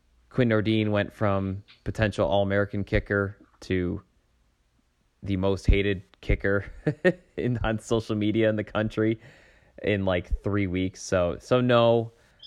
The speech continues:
I, I don't, I don't think I could ever say they've figured, I thi-, I think you probably need, like, six or seven games to get me to say,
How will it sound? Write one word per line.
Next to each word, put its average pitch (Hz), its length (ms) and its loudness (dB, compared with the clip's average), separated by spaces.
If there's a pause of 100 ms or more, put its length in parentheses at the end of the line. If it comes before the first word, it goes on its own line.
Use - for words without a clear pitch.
(640)
I, 101 200 0
I 113 120 2
don't, 110 360 0 (800)
I 107 200 4
don't 117 200 2
think 107 140 2
I 104 80 4
could 101 160 -4
ever 98 240 0
say 82 260 -6
they've 80 220 -6 (680)
figured, - 260 -8
I 104 120 2
thi-, 107 140 -2
I 104 160 2
think 107 180 -2
you 101 80 -6
probably 95 320 0
need, 90 160 -6
like, 87 160 -2
six - 240 -8
or 101 60 -12
seven 90 320 -4
games 80 300 -8
to 87 80 -6
get 90 180 -4
me 87 200 -4
to 87 100 -4
say, 90 400 -4